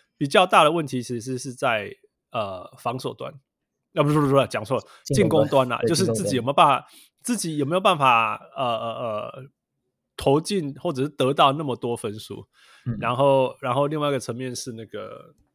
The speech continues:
Speaker 1: 呃，那个，呃，关门的时候要怎么做到关门这件事情。
Speaker 2: 对。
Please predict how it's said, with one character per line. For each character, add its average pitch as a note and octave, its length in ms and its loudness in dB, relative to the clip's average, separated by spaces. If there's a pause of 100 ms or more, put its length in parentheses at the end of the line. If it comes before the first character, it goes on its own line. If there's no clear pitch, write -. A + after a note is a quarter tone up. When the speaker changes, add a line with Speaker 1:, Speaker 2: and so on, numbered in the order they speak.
(520)
Speaker 1:
呃， G2+ 540 -12 (340)
那 C3+ 140 -18
个， G#2+ 360 -16 (880)
呃， A#2 180 -10
关 F#3 260 0
门 C#3+ 160 -8
的 A#2+ 100 -12
时 A#2 140 -12
候 B2 280 -10 (340)
要 C3 220 -4 (120)
怎 A2 140 -14
么 G#2 320 -18 (100)
做 C3+ 160 -10
到 A#2+ 200 -8
关 G#2+ 200 -16
门 A#2 160 -20
这 A#2+ 140 -20
件 C3+ 100 -20
事 - 140 -20
情。 - 140 -20 (760)
Speaker 2:
对。 - 340 -10